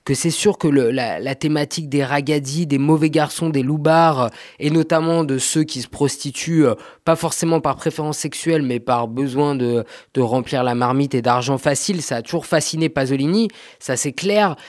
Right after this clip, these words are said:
mais la manière dont Ferrara le traite, c'est hyper graveleux, c'est hyper, euh, il y a un côté sale qui, qui est pas celui que Pasolini a, a, a, a rendu, euh,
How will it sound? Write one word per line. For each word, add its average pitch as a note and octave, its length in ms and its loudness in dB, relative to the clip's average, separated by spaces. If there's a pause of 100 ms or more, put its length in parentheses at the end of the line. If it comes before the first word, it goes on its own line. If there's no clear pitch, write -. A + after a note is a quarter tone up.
(200)
mais C#3 100 0
la E3+ 100 2
manière F#3+ 360 2
dont E3 140 -2
Ferrara E3+ 520 2
le D#3 140 2
traite, G#3 380 -2
c'est - 160 -4
hyper D#3+ 420 -6
graveleux, E3+ 680 4 (240)
c'est C3+ 200 0
hyper, E3+ 480 2
euh, C#3 200 6 (260)
il C3+ 60 2
y - 20 6
a C#3+ 60 8
un D3 80 4
côté F3+ 260 2
sale A3+ 400 4
qui, D#3 260 -8
qui - 120 -2
est E3 40 4
pas A3 200 2
celui G#3 340 0
que - 60 -18
Pasolini F#3+ 580 2
a, C3 320 6 (300)
a, A2+ 720 -4
a, A2+ 40 -12 (180)
a - 180 -10
rendu, C#3 600 2
euh, A#2+ 300 6